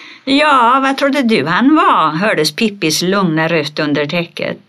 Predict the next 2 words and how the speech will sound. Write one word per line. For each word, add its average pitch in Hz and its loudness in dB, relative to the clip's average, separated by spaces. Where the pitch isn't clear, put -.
"En 254 2
gräsklippningsmaskin." 156 -2